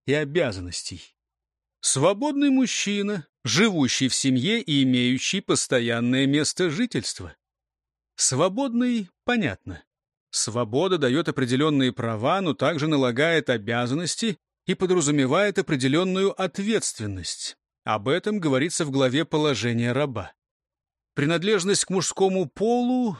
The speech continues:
довод, с нашей точки зрения, сомнительный, но и его можно объяснить предрассудками далекой эпохи. О них отчасти рассказывается в разделе «Женщины». Зачем, однако, было обязательно жить в семье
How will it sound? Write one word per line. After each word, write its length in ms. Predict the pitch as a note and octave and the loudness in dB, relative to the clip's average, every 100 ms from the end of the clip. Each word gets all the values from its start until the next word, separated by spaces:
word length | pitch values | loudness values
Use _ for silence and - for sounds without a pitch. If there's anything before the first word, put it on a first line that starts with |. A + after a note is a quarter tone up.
| - - | -10 -14
довод, 460 | A#2 D#3+ F3 D3+ C#3+ | 0 2 4 2 -2
с 100 | C#3 | 0
нашей 240 | C#3+ C#3 | 0 -2
точки 300 | C#3+ B2+ - | -2 -2 -2
зрения, 440 | A2 B2+ C3 B2+ | 0 2 4 2
сомнительный, 920 | A#2 - A#2 A2+ C3+ F#3 A3 A#3 A#3+ - _ _ | 0 -2 -2 0 -2 -2 -2 0 0 -2 _ _
но 240 | - E3+ A#3+ | 0 2 2
и 120 | B3 | 2
его 520 | B3 B3 G3 B2 C#3 | 2 4 2 2 2
можно 380 | C3 C3+ G#2+ B2+ | 2 2 2 0
объяснить 640 | B2 B2 B2 - D3 A3 - | 2 2 0 0 0 -2 -2
предрассудками 920 | G#3 D3 C#3+ B2+ - F#3 - G#3+ G#3 | -2 2 2 2 0 -4 -2 -2 0
далекой 540 | E3+ C3 A#2+ - D3+ | 2 2 0 0 -4
эпохи. 520 | G3 - A2+ - F2 _ _ _ _ _ | -4 -6 -6 -8 -18 _ _ _ _ _
О 140 | - A#2+ | -4 2
них 240 | C3 C3 | 2 2
отчасти 440 | B2+ - E3+ D#3 C#3 | -2 -2 -4 -2 -2
рассказывается 720 | B2+ - C#3+ B2 B2+ A#2+ B2+ | -2 -2 -2 0 -2 -2 -2
в 60 | |
разделе 460 | B2 A2+ G#2+ D#3 E3+ | -2 -2 -2 -2 -2
«Женщины». 600 | E3 C#3 F#2+ - F#2 D#2 _ _ _ _ _ _ _ - | -2 -4 -6 -8 -10 -14 _ _ _ _ _ _ _ -8
Зачем, 680 | G2+ A#2 C#3+ - F3 A3 | -2 0 2 0 0 2
однако, 400 | A3+ G3+ A#3 A3 | 0 2 0 0
было 280 | G3+ G3+ G3 | 0 2 2
обязательно 680 | E3 D3 C#3 G#3+ - G#3 F#3+ | 2 2 2 2 2 0 0
жить 200 | C3+ G#3 | 0 -2
в 80 | - | -2
семье 640 | - G#3 A3 G#3 E3 F2 | -2 0 0 0 -4 -6